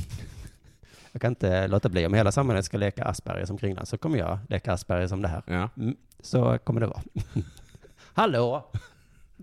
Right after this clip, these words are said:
Speaker 1: De sa att de dödat någon. Hur kan det inte vara värre?
Speaker 2: Ja.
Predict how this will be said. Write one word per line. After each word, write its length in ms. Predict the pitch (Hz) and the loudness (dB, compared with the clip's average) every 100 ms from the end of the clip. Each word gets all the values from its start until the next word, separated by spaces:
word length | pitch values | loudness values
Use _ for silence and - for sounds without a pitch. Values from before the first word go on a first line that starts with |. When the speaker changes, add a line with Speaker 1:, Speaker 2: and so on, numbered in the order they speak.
| - - | -20 -10
Speaker 1:
De 200 | - 165 | -4 2
sa 120 | 220 | 4
att 60 | 131 | 4
de 120 | 95 | 4
dödat 400 | 127 220 180 80 | 6 6 4 2
någon. 160 | 85 98 | 2 2
Hur 80 | |
kan 140 | 165 190 | 4 4
det 80 | 143 | 2
inte 160 | 127 98 | 2 0
vara 180 | 87 | 0
värre? 180 | 82 104 | -2 -4
Speaker 2:
Ja. 140 | 98 | -2